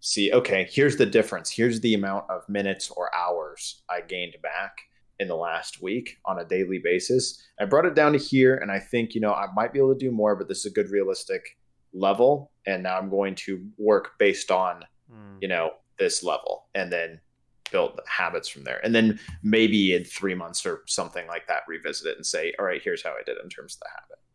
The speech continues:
Speaker 1: I haven't really thought through a ton of that yet, 'cause, I mean, I could do a ton of videos eventually, uh, revisiting things and saying, "Hey, here's how this worked as a habit. Here's how it didn't. Here's the other things I did to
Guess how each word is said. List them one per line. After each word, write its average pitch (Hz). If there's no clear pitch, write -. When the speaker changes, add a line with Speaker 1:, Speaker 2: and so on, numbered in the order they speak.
Speaker 1:
I 113
haven't 127
really 113
thought -
through 101
a -
ton 98
of 95
that 98
yet, 101
'cause, -
I 90
mean, 92
I 87
could -
do 98
a 87
ton 90
of 90
videos 104
eventually, 101
uh, 98
revisiting 107
things 110
and 92
saying, 87
"Hey, 92
here's 87
how 90
this -
worked 92
as 90
a 85
habit. 87
Here's 85
how 80
it -
didn't. 95
Here's 90
the 87
other 90
things 90
I 85
did 92
to -